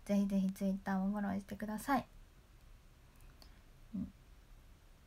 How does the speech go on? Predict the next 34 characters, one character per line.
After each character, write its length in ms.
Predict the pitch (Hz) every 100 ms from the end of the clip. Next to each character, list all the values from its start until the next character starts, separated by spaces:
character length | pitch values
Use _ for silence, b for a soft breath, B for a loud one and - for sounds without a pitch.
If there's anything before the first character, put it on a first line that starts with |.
| - - - - - - - - - - - - - - - - - - - - - - - - - - - - - - - -
今 80 | -
日 60 | 277
一 200 | 233 214
段 180 | 240 302
と 140 | 285
美 60 | 262 - -
し 140 | -
い。 40 | - - 196
わ 200 | 202 190
お。 100 | - - - -
<laughs> 280 | 240 220 208 - - - - - - B B B
み 80 | 262
ん 60 | 302
な、 180 | 262 -
あ 120 | 233
の、 300 | 220 214 214 - - -
五 120 | 262
月 300 | 262 - 202
十 140 | 196 208
八、 240 | 202 208
今 120 | - 233
日 40 |
十 140 | 208
五 120 | 220 262
日 300 | 254 - 233
で 80 | 226
す 120 | -
け 120 | 190
ど、 320 | 190 170 190 214
五 140 | 247
月 260 | 269 - 196
十 180 | 202 214
八 340 | 214 196 220
日、 420 | 214 208 - 247